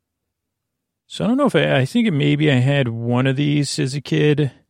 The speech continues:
but, uh, these things were, like, before stem. This, I mean, this is, like, the pre, pre, pre-stem stuff. Uh,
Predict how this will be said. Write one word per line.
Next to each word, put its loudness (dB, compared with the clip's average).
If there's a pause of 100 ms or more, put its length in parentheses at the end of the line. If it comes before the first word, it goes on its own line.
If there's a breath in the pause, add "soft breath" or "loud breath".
(120)
but, -2
uh, -2
these -2
things -2
were, -2
like, -2
before 0
stem. 0
This, -4
I -6
mean, 2
this -4
is, -8
like, -2
the -10
pre, -4
pre, -8
pre-stem -2
stuff. -6
Uh, -2